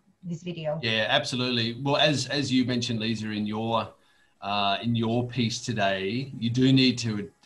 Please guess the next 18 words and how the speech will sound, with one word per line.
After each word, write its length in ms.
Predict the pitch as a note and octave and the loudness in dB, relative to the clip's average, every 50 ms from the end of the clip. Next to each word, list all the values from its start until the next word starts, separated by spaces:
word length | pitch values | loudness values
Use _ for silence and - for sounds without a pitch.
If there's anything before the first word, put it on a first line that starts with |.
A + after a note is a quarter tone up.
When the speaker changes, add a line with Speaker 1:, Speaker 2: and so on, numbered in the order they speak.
| - | -12
Speaker 2:
obtain 720 | G#2+ G2 - - - B2 A2+ A2 G#2+ G#2 G2+ G2+ F#2+ F2 - _ _ | -12 -10 -8 -4 -2 0 2 2 2 0 -2 -4 -6 -10 -14 _ _
the 100 | G2 G#2+ | -14 -10
declaration, 1040 | F#2+ A2+ G#2 - - A2+ G2+ G2+ G#2+ G#2 G2+ - - A2 G2+ G#2+ C#3 F3 G3 - - _ _ _ _ _ _ _ G2 | -8 -8 -8 -8 -8 -8 -6 -6 -6 -6 -6 -6 -6 -6 -4 -4 -4 -4 -6 -8 -10 _ _ _ _ _ _ _ -4
uh, 220 | G#2 G#2+ G#2+ G#2 | -2 0 0 0
the 100 | A2 B2 | 0 -2
certificate, 720 | A#2+ C3 C3 - - C#3+ C3+ C3 A#2+ A#2+ A#2+ G#2 - - - | -2 -2 -2 -2 -2 -2 -2 -2 -2 -2 -2 -2 -4 -6 -8
if 180 | A2 A2+ - A#2+ | -8 -6 -4 -2
you 100 | A2+ G#2 | -2 -2
will, 380 | G#2 G#2+ A2 C3 D#3+ F3 - _ _ _ _ _ G#2+ | -2 -2 -2 -2 -4 -6 -8 _ _ _ _ _ -6
um, 680 | G#2+ G#2 G#2 G#2 G#2 G2+ G2+ G2+ G2+ G2+ G2+ G2+ G2 | -4 -2 0 0 -2 -2 -2 -4 -4 -6 -6 -6 -8
from 220 | - - A2 G#2 G2+ | -8 -8 -8 -6 -6
the 140 | G2+ G2 | -6 -8
accountant, 680 | G2 - - A#2+ G#2+ G#2 G#2 - G#2+ G2+ F#2+ - - - - | -10 -8 -8 -6 -6 -6 -8 -10 -12 -12 -12 -14 -16 -14 -10
tax 240 | B2 A2+ - - G#2+ | -10 -8 -8 -8 -10
agent 440 | G2 F#2+ F#2 G2 G2 F2 - - _ _ _ _ _ _ | -10 -10 -10 -10 -12 -12 -14 -16 _ _ _ _ _ _
slash 380 | - - - F2+ - - - - | -14 -12 -10 -8 -8 -10 -8 -6
bas 220 | A2+ A2+ A#2 - | -4 -4 -4 -4
agent, 380 | C3+ C#3+ C#3 F#3 F#3+ F#3+ - | -4 -4 -2 -2 -4 -4 -6